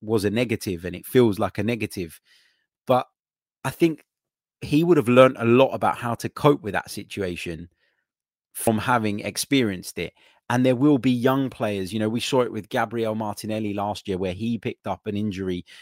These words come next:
that kept him out for a period of time. And a lot of us were sitting there going, "My God, it's the last thing you want as a young player coming through, is to pick up an injury that severe that's gonna keep you out for that long."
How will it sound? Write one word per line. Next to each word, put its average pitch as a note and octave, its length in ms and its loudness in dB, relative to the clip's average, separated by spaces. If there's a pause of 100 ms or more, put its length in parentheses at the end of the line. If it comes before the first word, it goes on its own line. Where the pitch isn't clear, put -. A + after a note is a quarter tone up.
(180)
that A2 160 -6
kept - 240 -4
him A2 80 -4
out G#2+ 180 -2
for A2 140 -8
a G2 60 -6
period G2+ 340 -2
of G2 80 -6
time. G#2+ 340 -4
And G2+ 120 -4
a G#2 40 -4
lot A#2 120 0
of G2+ 100 -6
us - 160 -8
were - 60 -10
sitting - 240 -8
there F#2 80 -8
going, F2+ 260 -6
"My F#2+ 300 -4
God, F#2 260 -2 (400)
it's - 120 -10
the G#2+ 100 2
last G#2+ 500 2
thing F#2+ 200 -4
you F#2 180 -4
want G2 320 -4 (460)
as G2 160 -2
a G2+ 60 0
young G#2 380 0
player G#2 380 0
coming G2 340 -4
through, G#2 220 -2
is F2 120 -4
to F#2+ 100 -8
pick - 220 -4
up G#2 140 -6
an G#2 80 -4
injury F#2 340 -6
that - 220 2
severe G2+ 360 -4
that's F2+ 120 -8
gonna F#2+ 160 -6
keep - 220 -6
you G#2 80 2
out - 100 0
for G#2+ 80 -6
that F#2 280 2
long." F#2+ 280 0